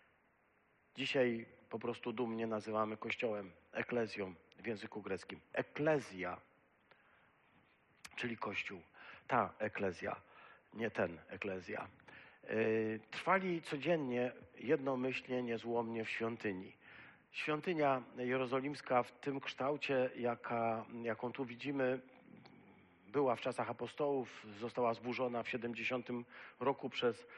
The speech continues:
Tytusa. Dzisiaj nie ma na wzgórzu świątynnym tego budynku. Wspominamy go tylko, również wtedy, gdy mieliśmy okazję tam, e, w, przy portyku salomonowym się modlić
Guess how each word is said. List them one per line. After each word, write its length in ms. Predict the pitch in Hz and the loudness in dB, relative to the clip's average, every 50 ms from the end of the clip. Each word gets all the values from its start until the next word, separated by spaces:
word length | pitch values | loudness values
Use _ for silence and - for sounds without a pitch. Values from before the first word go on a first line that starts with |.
| - - - | -18 -8 -4
Tytusa. 540 | - 131 - 190 - - - 139 123 113 - - | -4 -2 0 -2 0 2 4 4 4 2 0 -6
Dzisiaj 520 | 107 104 131 127 - - 120 117 120 120 117 - - - - - - - - - | -10 -8 -6 -2 0 2 4 4 2 2 -2 -8 -14 -18 -18 -18 -18 -20 -18 -14
nie 220 | 113 110 123 143 | -6 -2 0 0
ma 300 | 151 135 127 117 117 113 - - - - | 2 2 0 0 -2 -4 -8 -12 -20 -10
na 160 | - 117 117 117 - _ _ _ | -6 -6 -6 -6 -8 _ _ _
wzgórzu 380 | - - - - 127 123 123 113 | -18 -10 -6 -4 -2 -2 -2 -2
świątynnym 720 | - - 120 117 120 - 131 123 120 120 120 120 120 113 | -2 0 -2 0 -2 -2 -2 0 0 0 -2 -2 -4 -2
tego 460 | - 117 117 113 117 113 113 113 110 110 - - - | -2 -2 0 2 4 4 4 2 0 -6 -12 -16 -10
budynku. 680 | - 110 123 120 135 147 143 139 - - 120 120 123 127 - - - - - - - - _ | -4 -2 0 2 2 2 2 0 0 0 0 0 0 -2 -8 -14 -20 -20 -20 -20 -20 -20 _
Wspominamy 640 | - - - - 135 131 143 143 147 143 131 123 120 | -20 -8 -2 0 0 2 2 2 2 2 2 2 0
go 140 | 113 113 117 | 0 0 0
tylko, 520 | - 131 131 123 - - 147 160 180 185 - - - _ _ _ _ _ | 0 0 -2 0 0 2 2 2 2 0 -6 -12 -20 _ _ _ _ _
również 400 | 123 131 131 127 123 131 120 110 | -4 -4 -2 0 0 0 -2 0
wtedy, 300 | - 131 131 123 131 131 | 2 2 2 4 2 0
gdy 200 | 117 117 127 131 | 0 2 2 2
mieliśmy 340 | 123 127 123 120 - - 127 | 2 2 0 -2 -2 -2 -4
okazję 440 | 117 - - 123 123 120 123 123 113 | -4 -2 -2 -2 -2 0 0 -2 0
tam, 460 | - 123 123 123 123 123 127 127 123 - | 0 2 2 2 2 0 -2 -6 -6 -4
e, 220 | 123 120 117 117 | 0 0 2 2
w, 380 | 110 - - - - - - - - | 0 -2 -8 -14 -16 -16 -16 -12 -8
przy 140 | - - 117 | -8 -6 -4
portyku 460 | - 120 113 - - 143 - - 120 | -4 -4 -4 -4 -6 -8 -6 -6 -6
salomonowym 1120 | - - 117 113 110 110 110 110 - 120 120 113 113 117 120 120 123 123 117 123 123 117 - - - - - - - - - - _ - - | 0 2 4 4 4 4 2 0 -2 -2 -2 -2 0 0 0 0 0 0 0 -2 -4 -6 -8 -12 -18 -18 -18 -18 -18 -20 -20 -20 _ -14 -10
się 280 | - - - 123 123 120 117 117 117 117 117 117 | -6 -2 2 4 4 4 4 4 2 0 -2 -4
modlić 760 | 117 117 135 131 117 98 101 95 - - - - - - | -2 2 2 2 2 0 -4 -8 -8 -8 -8 -6 -6 -6